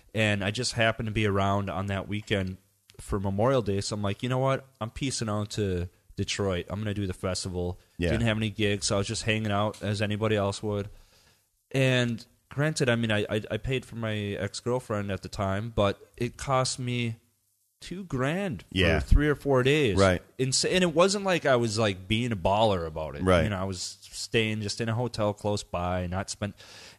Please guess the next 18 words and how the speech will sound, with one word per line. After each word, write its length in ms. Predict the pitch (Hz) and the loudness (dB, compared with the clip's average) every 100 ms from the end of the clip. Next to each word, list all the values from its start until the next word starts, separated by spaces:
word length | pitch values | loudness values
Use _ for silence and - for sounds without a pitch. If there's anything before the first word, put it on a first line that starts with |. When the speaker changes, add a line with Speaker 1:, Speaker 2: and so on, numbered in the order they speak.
| - | 0
Speaker 1:
And 220 | 117 113 | 2 4
I 100 | 107 | 4
remember 580 | 156 151 117 113 113 110 - 107 | 2 2 2 2 2 0 -4 -8
in 120 | 120 117 | -4 -4
the 80 | |
days 280 | 104 113 110 | 0 0 0
where 80 | 113 | 0
you 60 | 110 | -2
could 160 | 110 | -4
get, 160 | 95 - | -6 -6
stay 180 | - 113 | 0 0
at, 100 | 104 | 0
like, 160 | 104 98 | -2 -2
the 80 | 101 | -6
Athenaeum, 600 | - 120 117 123 123 127 | -4 -2 0 0 -2 -2
get 140 | 117 | 0
a 60 | 98 | 0
suite, 580 | - - 110 123 143 | 0 -2 0 0 -2